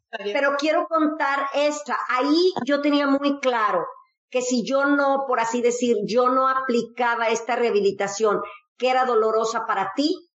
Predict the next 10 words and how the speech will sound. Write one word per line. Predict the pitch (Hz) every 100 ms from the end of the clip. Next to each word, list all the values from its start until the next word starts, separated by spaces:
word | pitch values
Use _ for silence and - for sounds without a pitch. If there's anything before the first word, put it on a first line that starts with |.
| _ _ _
tú | 262 262
ibas | 254 262
a | 254
quedar | 220 208 202
inmóvil. | 202 202 185 175 - -
Y | 226
a |
mí | 233 269 320
esta | 349 349 - 339 349 330 302 - - _
metáfora | 226 233 233 226 226 240 247 247 -